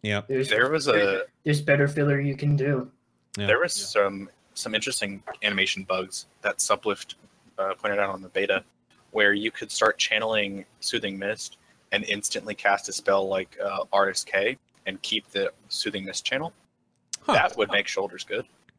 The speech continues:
Speaker 2: Yeah, it, it was working within the latency window, I think.
Speaker 1: Oh. Weird. Well, talents then, as sort of a combination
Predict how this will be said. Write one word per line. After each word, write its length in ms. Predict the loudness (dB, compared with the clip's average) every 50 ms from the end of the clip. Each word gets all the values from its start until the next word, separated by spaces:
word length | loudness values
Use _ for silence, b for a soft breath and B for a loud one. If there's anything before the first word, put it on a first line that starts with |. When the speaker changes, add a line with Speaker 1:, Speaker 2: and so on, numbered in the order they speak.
| _ _ -12
Speaker 2:
Yeah, 180 | -10 -10 -10 -8 -4
it, 100 | 0 0
it 220 | 0 0 2 2 2
was 160 | 2 2 4
working 280 | 6 6 6 4 4 0
within 320 | 0 0 0 0 -2 0
the 100 | 0 0
latency 480 | 0 0 -2 -4 -6 -8 -8 -8 -8 -8
window, 340 | -8 -8 -6 -4 -2 -2 -2
I 80 | -4
think. 380 | -6 -6 -8 -8 -8 -8 -12 _ _ _ _ _ -10 -6
Speaker 1:
Oh. 500 | -4 -2 -2 -2 -2 -2 -2 -2 -4 -6 -10 _ _ _ _ _ _ _ _ _ _ _ _ _ _ _ _ _ _ b b b b b b b b b _ _ _ _ _ _ _ _
Weird. 460 | -12 -8 -6 -4 -2 -2 -2 -4 -6 -12 -16 _ _ b b b b b b b b b b b b _
Well, 240 | 0 0 0 0 -4 -10 -20 -20 _ _ _ _ _
talents 540 | -8 -2 0 2 2 2 0 0 -2 -2 -2
then, 360 | -2 -2 -2 0 -2 -4 -4
as 120 | -4 -4 -4
sort 120 | -2 -2
of 120 | -2 -2
a 100 | -2 -4
combination 1000 | -4 -6 -6 -4 -4 -2 -2 -2 -2 -2 -2 -2 -2 -4 -4 -4 -2 -2 -4 -6